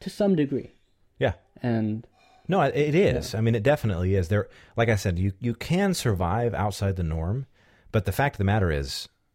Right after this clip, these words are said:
Speaker 2: uh, there is a sort of set path.
Speaker 1: Mm-hmm.
Speaker 2: And when you fall out of line, there is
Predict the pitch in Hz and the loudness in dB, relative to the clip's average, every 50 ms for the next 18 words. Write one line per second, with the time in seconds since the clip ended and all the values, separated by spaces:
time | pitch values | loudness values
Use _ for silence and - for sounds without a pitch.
0 | _ _ _ _ _ _ _ _ _ _ _ _ _ _ - - - 85 - - | _ _ _ _ _ _ _ _ _ _ _ _ _ _ -20 -18 -16 -16 -12 -8
1 | 80 85 82 76 67 50 76 80 - 104 104 - 104 107 110 117 117 113 - - | -6 -4 -4 -4 -6 -8 -6 -2 0 0 0 2 0 2 2 2 0 0 -2 -4
2 | 95 - - - 110 101 101 98 - - - 101 101 - _ _ _ _ - - | -4 -4 -2 -2 -2 -2 -2 -2 -2 -2 0 -2 -2 -2 _ _ _ _ -10 -6
3 | - 185 160 71 - - - - _ _ _ _ - 131 123 113 117 113 110 110 | -6 -4 -4 -6 -8 -12 -18 -20 _ _ _ _ -6 -4 -4 -2 -2 -2 -2 -2
4 | 110 - - 104 98 98 98 98 104 101 - - 110 117 120 120 113 110 98 104 | -4 -4 -2 0 2 2 4 2 2 2 2 2 2 4 4 4 2 2 2 0
5 | 120 147 117 82 80 87 107 123 - _ _ _ _ _ _ _ _ _ - 87 | -2 -2 -2 -2 -4 -4 -6 -6 -10 _ _ _ _ _ _ _ _ _ -6 -2
6 | 107 104 101 - - 104 101 107 117 131 131 - - - - | 0 0 0 0 0 0 2 2 2 0 -2 -6 -10 -12 -14